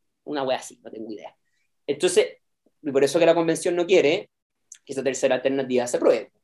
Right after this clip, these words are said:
porque básicamente esa, esa des-, tercera alternativa, esa tercera pregunta que le dicen, puta, es una válvula de escape, weón, pa' todos los weones que, eh, es-, que dicen que ya no aprueban,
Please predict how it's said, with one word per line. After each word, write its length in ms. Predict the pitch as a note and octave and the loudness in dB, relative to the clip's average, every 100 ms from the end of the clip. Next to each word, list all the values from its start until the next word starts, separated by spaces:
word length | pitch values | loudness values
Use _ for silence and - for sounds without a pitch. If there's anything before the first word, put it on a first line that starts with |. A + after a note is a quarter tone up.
| _ | _
porque 260 | B2+ - | -10 -2
básicamente 680 | C3 C3 D3 C3+ C#3+ C#3+ - _ | -2 0 -2 0 0 -2 -8 _
esa, 380 | G3+ D4 A3+ - _ | 2 4 2 -2 _
esa 280 | D3+ - A3+ | -6 -2 -2
des-, 180 | G3+ - | -2 -2
tercera 340 | C#3 - G3+ | -4 0 2
alternativa, 540 | F#3 F3+ D3+ C3 E3 B2+ | 2 2 0 2 2 2
esa 120 | B2+ | 0
tercera 320 | B2+ D3+ D3 | -4 0 0
pregunta 460 | C3 C#3 C#3+ - A#2 | 2 0 0 -2 -6
que 80 | |
le 100 | A#2+ | -6
dicen, 320 | A2+ A2+ D3 - _ _ | -8 -10 -14 -16 _ _
puta, 180 | - C#3+ | -6 -2
es 60 | C3 | 0
una 200 | C#3 C3+ | 4 6
válvula 480 | E3+ E3+ G3 A3 | 6 6 6 6
de 100 | E3+ | 2
escape, 420 | C#3 _ E3+ A3 G3+ | -6 _ 2 4 2
weón, 460 | G3 G3+ A3+ A#3 - | 2 -2 -4 -4 0
pa' 120 | D3+ | 0
todos 160 | B2 | 0
los 120 | F3 G3+ | 0 2
weones 360 | G#3+ A3 A3 | 0 0 -4
que, 440 | - G#3+ A3+ A3+ - | 6 6 6 2 -4
eh, 680 | - F#3+ G3 G3 F#3+ F#3+ F#3 _ _ | -4 -4 -4 -4 -2 -4 -4 _ _
es-, 220 | - - _ _ _ | -10 -10 _ _ _
que 140 | D#3 | 0
dicen 480 | D#3+ F#3 G3+ G3 - _ - | 0 2 2 2 -4 _ -6
que 100 | D3 | 2
ya 100 | E3+ | 4
no 80 | F#3 | 4
aprueban, 480 | A3 F#3+ G#3 E4 | 4 4 4 -2